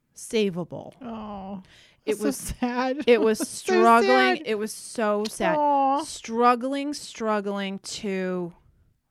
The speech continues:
Speaker 1: breathe.
Speaker 2: Uh-huh.
Speaker 1: Struggling, like, bad.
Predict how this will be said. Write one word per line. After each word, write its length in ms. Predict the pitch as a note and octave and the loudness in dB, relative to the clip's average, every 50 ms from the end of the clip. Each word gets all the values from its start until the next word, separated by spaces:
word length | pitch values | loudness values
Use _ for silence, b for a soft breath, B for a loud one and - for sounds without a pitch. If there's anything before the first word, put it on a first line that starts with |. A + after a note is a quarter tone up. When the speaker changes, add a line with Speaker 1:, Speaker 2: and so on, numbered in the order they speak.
| _ _ - | _ _ -8
Speaker 1:
breathe. 440 | F#3 G3+ G3 F3 D#3 - - - - - _ _ _ _ _ - | -4 -4 -4 -4 -4 -8 -12 -18 -20 -20 _ _ _ _ _ -14
Speaker 2:
Uh-huh. 300 | G#3+ F#3+ F3+ F#3 F3+ F3+ | -10 -8 -8 -8 -8 -8
Speaker 1:
Struggling, 640 | F#3 F#3 - - G#3+ G#3+ G#3+ G3+ F#3 F3 D#3+ D3+ D3+ | -10 -12 -10 -6 -2 -2 -2 -2 -2 -6 -8 -8 -8
like, 240 | - D#3+ F3 E3 - | -6 -6 -6 -6 -6
bad. 400 | - F#3 E3 C#3+ - - - - | -6 -4 -4 -4 -6 -8 -12 -16